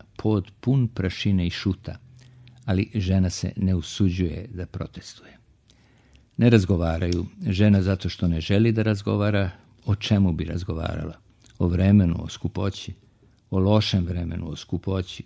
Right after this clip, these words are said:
o dobrom vremenu, o skupoći, o tome kako je život težak, kako omladini budućnost neće biti laka, kako je teško naći posao, kako današnji mladi ništa ne znaju,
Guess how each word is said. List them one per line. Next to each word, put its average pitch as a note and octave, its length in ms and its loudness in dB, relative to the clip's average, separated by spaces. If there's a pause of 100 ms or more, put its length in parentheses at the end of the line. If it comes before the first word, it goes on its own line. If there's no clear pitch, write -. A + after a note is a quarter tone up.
o F#2+ 100 -4
dobrom G2+ 560 4
vremenu, F2 460 0
o F2 120 -10
skupoći, - 680 -8 (760)
o G2 80 -2
tome G#2 280 6
kako G2+ 240 0
je F#2 60 4
život F#2+ 280 2
težak, F#2 460 0 (220)
kako F#2 260 -2
omladini F#2 400 4
budućnost F2+ 720 -2
neće F#2 340 0
biti F2+ 260 -2
laka, F2 400 -2 (760)
kako F#2+ 220 -2
je F#2+ 60 2
teško G2 340 0
naći F#2 320 2
posao, E2 600 -6 (100)
kako - 240 -8
današnji F#2 600 -2
mladi F2+ 420 -2
ništa F2+ 340 -2
ne F2+ 200 2
znaju, D#2+ 340 -2